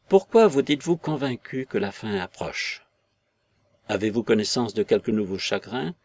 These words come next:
qui menace mes pauvres parents ? S'il en est ainsi, expliquez-vous de suite, et je ne les quitterai pas.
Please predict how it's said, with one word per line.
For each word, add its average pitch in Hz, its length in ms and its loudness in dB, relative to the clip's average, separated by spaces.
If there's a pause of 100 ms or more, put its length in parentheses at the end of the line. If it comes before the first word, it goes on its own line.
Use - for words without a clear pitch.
(280)
qui 110 120 -2
menace 123 400 0
mes 120 120 -4
pauvres 110 400 0
parents ? 147 420 -4 (1040)
S'il 185 240 8
en 151 100 6
est 120 160 2
ainsi, 180 520 -4 (320)
expliquez-vous 135 640 0
de 117 80 0
suite, - 480 -10 (300)
et 143 80 2
je 147 120 0
ne 139 120 0
les 123 100 -2
quitterai 117 320 -10
pas. - 300 -12